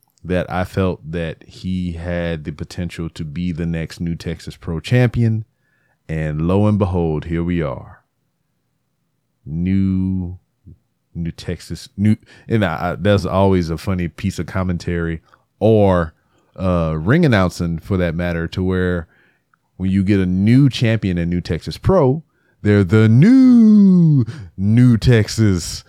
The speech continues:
champion <laughs> of, you know, whichever division or whatnot.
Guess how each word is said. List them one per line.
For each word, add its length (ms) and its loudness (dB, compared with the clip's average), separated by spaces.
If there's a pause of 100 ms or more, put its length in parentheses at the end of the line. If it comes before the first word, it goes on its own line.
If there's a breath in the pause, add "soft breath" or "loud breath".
(180 soft breath)
champion 720 -2 (160)
<laughs> 220 -2
of, 440 -2
you 140 0
know, 180 0
whichever 440 -2
division 440 -2
or 100 -2
whatnot. 440 -8